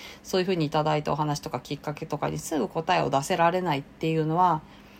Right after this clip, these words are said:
まあ、そこだけでもう、何、一歩、何、一歩、な-、何、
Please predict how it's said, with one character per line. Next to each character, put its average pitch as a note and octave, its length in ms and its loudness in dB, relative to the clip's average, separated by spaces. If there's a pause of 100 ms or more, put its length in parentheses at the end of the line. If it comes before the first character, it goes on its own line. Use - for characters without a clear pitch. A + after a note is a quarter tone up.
(320)
ま F3 60 -2
あ、 - 20 -4
そ - 120 -4
こ A3+ 120 4
だ A#3+ 120 8
け C4 100 2
で F3+ 160 4
も D3 340 -2
う、 - 100 -20 (520)
何、 C#3+ 360 0 (100)
一 G#3 100 2
歩、 - 460 0 (920)
何、 C#3+ 200 -2
一 - 180 2
歩、 D3 360 0 (260)
な-、 C#3+ 160 0 (160)
何、 B2+ 340 -8